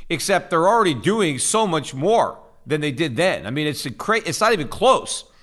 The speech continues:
the amount of money they're printing now, how rapidly the balance sheet is growing. And as I have been saying on this podcast, the main reason that we didn't get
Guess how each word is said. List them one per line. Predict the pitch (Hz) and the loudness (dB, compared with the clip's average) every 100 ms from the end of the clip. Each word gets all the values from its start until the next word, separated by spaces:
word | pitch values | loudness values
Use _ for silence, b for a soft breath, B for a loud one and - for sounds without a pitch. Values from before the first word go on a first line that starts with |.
| b b - | b b -4
the | 147 | -2
amount | 147 170 156 | 2 2 2
of | |
money | 147 160 | 0 -2
they're | 139 | -4
printing | 123 185 147 131 131 | -6 -6 -6 -6 -2
now, | 160 127 120 | 0 0 0
how | 127 131 | 0 -2
rapidly | 123 160 170 147 123 135 | 2 4 4 0 -6 -8
the | 117 | -4
balance | 104 143 143 | 0 2 0
sheet | - 127 | -4 -10
is | 113 | -8
growing. | 107 156 170 117 107 B B B | 0 2 2 -2 -8 B B B
And | 151 | -2
as | 165 208 196 | 0 0 2
I | 185 | 2
have | 170 165 147 | 4 2 2
been | 143 127 | -4 -6
saying | - 190 190 | -2 -2 0
on | 156 156 | 0 -2
this | 139 127 | -2 -8
podcast, | - 180 202 - 135 107 101 - - b b b b b b | -4 0 0 0 -4 -2 -2 -4 -14 b b b b b b
the | 156 | -4
main | 156 190 247 226 | 0 0 0 0
reason | 175 160 127 156 | 0 0 -2 -2
that | 147 139 | -2 -2
we | 143 | -2
didn't | 139 220 240 | 0 0 0
get | 170 131 107 | 0 0 0